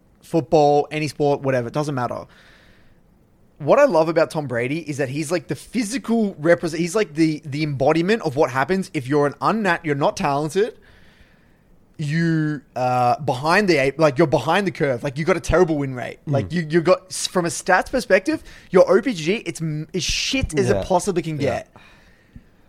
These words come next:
Speaker 1: But through process, determination, hard work, discipline,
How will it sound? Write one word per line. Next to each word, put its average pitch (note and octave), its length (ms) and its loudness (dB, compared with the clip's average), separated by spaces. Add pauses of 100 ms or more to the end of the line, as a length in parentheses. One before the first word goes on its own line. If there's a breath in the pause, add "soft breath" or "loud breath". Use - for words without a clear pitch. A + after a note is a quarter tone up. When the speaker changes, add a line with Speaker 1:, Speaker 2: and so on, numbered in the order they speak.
Speaker 1:
But D3+ 420 4
through E3 500 -2
process, E3+ 680 0 (340)
determination, D#3 840 -2
hard D3+ 420 2
work, C3+ 460 -2 (120)
discipline, C#3 760 -6